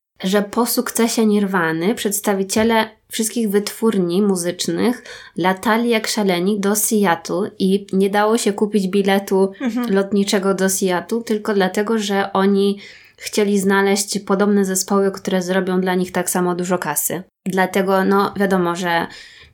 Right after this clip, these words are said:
Speaker 1: mówi się właśnie, że grunge powstał w okolicy Seattle i tego typu zespołów jest sporo, które w tamtym czasie wypłynęły. Właśnie dzięki temu, że Nirvana przetarła im szlaki i okazało się, że jest zapotrzebowanie na taką muzykę.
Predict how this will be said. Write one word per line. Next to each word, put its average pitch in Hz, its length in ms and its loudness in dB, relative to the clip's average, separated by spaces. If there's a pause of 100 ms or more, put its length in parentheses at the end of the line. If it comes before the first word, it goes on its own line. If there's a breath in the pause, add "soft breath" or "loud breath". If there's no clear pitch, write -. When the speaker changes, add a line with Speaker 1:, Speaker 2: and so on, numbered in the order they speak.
(140)
Speaker 1:
mówi 190 260 0
się 196 120 2
właśnie, 185 320 0
że 180 280 -2
grunge 180 520 0
powstał 190 340 0
w 175 80 -4
okolicy 185 440 -2
Seattle 202 520 0
i 196 80 0
tego 208 260 0
typu 214 280 -2
zespołów 208 640 0
jest 214 200 -2 (100)
sporo, 175 380 0
które - 300 -6
w - 60 -8
tamtym 180 420 -2
czasie 180 340 0
wypłynęły. 175 680 0 (720 loud breath)
Właśnie 233 380 0
dzięki 208 640 0
temu, 196 280 0
że 190 140 2
Nirvana 175 760 0
przetarła 165 560 -2
im 165 220 -4
szlaki 180 600 -2
i 165 80 -2
okazało 165 460 -2
się, 175 160 -4
że 165 140 -6
jest 160 140 -6
zapotrzebowanie 165 720 0
na 165 120 4
taką 165 260 -2
muzykę. 160 440 -6